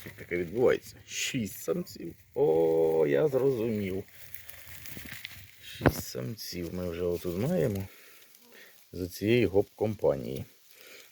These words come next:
Залишилось чотири. Так, самиця нарешті.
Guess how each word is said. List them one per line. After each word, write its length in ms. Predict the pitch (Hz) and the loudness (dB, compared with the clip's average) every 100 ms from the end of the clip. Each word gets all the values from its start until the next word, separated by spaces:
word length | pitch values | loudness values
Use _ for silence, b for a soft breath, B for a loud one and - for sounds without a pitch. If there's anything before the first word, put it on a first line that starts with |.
| - | -10
Залишилось 640 | 90 87 127 - 120 104 | 2 6 6 4 0 0
чотири. 640 | - - - 87 78 73 73 B B B B | -4 -8 -2 2 4 2 0 B B B B
Так, 260 | 87 80 - | 4 4 4
самиця 540 | - 92 92 95 110 | 2 6 6 6 6
нарешті. 800 | 107 95 104 107 104 - - 123 | 12 12 12 12 10 2 2 2